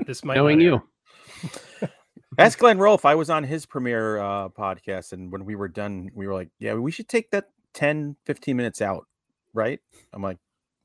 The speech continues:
Speaker 3: "If you don't want people outside your house, I'm sure <laughs> maybe don't do it." <laughs>
Speaker 1: I should say, you and I have done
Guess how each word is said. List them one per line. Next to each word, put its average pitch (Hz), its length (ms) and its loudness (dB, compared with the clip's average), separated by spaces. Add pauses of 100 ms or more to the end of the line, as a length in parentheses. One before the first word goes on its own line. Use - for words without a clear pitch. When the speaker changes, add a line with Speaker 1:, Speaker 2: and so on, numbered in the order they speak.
(320)
Speaker 3:
"If - 100 -18
you 95 80 -10
don't 104 180 -8
want 110 160 -6
people 123 240 -6
outside 127 380 -4
your 120 100 -2
house, 147 320 -2
I'm 101 80 -12
sure 123 460 -8 (580)
<laughs> - 580 -4
maybe 175 320 4
don't 156 260 2
do 156 160 0
it." - 120 -8 (640)
<laughs> - 640 -18
Speaker 1:
I 160 80 4
should 151 220 -4
say, 156 180 2
you 151 180 -2
and 165 100 2
I 156 120 2
have 131 180 -8
done 120 460 -6